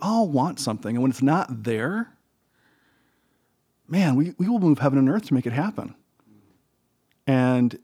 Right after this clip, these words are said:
you can't just say, "Oh, just, I just realized that, you know, this was something that was important to me." Uh, no, there's no story there. So it's really important to have a drive, a desire.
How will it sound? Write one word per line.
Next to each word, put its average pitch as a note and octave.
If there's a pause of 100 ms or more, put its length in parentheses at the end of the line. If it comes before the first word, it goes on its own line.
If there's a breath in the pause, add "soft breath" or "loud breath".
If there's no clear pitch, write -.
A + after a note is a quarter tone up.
(640)
you C#3+
can't F#3+
just F3
say, G3
"Oh, F3
just, D#3 (920 soft breath)
I B2+
just D3
realized B2+
that, B2
you D3
know, A#2+
this A#2
was B2
something B2+
that A#2
was A2
important B2+
to -
me." G2+
Uh, E3+
no, G3+ (340 loud breath)
there's E3
no F3
story F3+
there. F#2+ (760 soft breath)
So -
it's C3
really D3
important C3+
to A#2
have A2+
a G#2+
drive, G#2+
a -
desire. G2